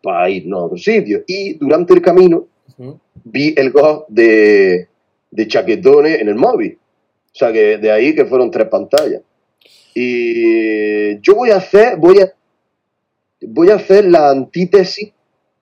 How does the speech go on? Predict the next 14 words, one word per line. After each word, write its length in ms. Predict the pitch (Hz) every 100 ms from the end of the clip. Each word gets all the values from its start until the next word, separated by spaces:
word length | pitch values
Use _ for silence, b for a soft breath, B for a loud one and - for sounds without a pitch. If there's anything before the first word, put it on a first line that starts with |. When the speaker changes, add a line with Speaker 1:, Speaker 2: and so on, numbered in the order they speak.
| _ _ _
Speaker 1:
de 540 | 104 95 170 214 208 _ _ _ 135 127 120 -
el 160 | 139
hilo 220 | 165 180 185
de, 920 | 147 131 120 110 104 92 82 - - -
de 180 | - 131
este 240 | - 120
de 140 | 113 98
Aarón. 260 | 104 95
Speaker 2:
Aarón 160 | 131 139
Martínez. 400 | 135 - 107 _ _ _ _
Speaker 1:
Yo 180 | - 175
voy 80 | 180
a 40 |
hacer, 240 | 180 -